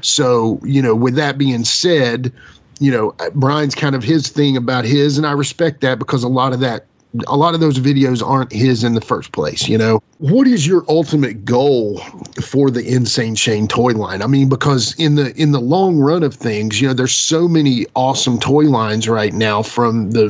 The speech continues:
Major Wrestling Pod figure line to Power Town, you know, what I consider, like, the independent toy makers. Then you've also got guys like Grapplers and Gimmicks and Zombie Sailors. And Jared, you can probably tell me many more, you know.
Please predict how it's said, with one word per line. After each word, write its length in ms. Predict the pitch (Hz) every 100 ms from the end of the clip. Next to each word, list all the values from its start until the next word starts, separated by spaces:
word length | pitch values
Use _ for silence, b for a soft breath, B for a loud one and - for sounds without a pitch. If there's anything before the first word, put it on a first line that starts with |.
| 95
Major 460 | 117 117 135 131 123
Wrestling 420 | 127 127 117 110
Pod 480 | - 135 139 123 117
figure 420 | - 127 123 120
line 500 | 120 123 127 127 131
to 240 | - 113
Power 400 | 107 - 127 127
Town, 580 | 123 - 127 127 127 120 -
you 100 | 135
know, 100 | 123
what 160 | 147
I 60 | 131
consider, 460 | 123 120 147 139
like, 140 | 127 123
the 120 | 120 131
independent 880 | 147 139 120 - 135 131 113 -
toy 240 | - 135 135
makers. 640 | 123 101 98 101 85 - -
Then 320 | 143 147 147
you've 160 | 147 139
also 280 | 131 - 139
got 380 | 107 - 80
guys 260 | 131 131 117
like 140 | 120
Grapplers 480 | 110 131 135 147 117
and 140 | 120 110
Gimmicks 420 | 131 110 104 -
and 140 | 104
Zombie 360 | 101 131 135 120
Sailors. 520 | - 123 127 110 101
And 100 | 110
Jared, 300 | 123 127 120
you 80 | 127
can 120 | 131
probably 300 | 135 127 120
tell 220 | 117 131
me 200 | 127 113 -
many 380 | 113 127 123 113
more, 540 | 120 120 107 85 80
you 140 | 104 113
know. 340 | 110 110 104